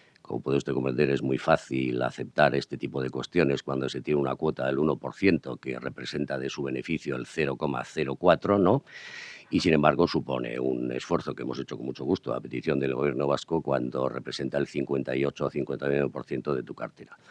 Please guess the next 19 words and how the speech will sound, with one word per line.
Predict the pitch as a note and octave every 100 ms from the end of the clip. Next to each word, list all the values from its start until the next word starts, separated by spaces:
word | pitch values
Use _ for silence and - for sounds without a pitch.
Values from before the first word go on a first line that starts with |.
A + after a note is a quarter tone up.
| - - -
Eso | - F2
por | -
un | A#1
lado. | G1+ G1+
Por | - D2+
otro | D#2
lado, | E2 E2 D2+
en | C2+
cuanto | C2+ C#2 B1+ - C#2
a | C2+
los | C#2 C#2
planes | - E2 F2 F2+
que | - E2
les | D#2 D2
he | D#2+
anunciado | D2 C#2+ - D#2+ F2+ G2+
y |
que | - B1+
inmediatamente, | B1 B1+ C2+ D2 G2+ E2+ C2 B1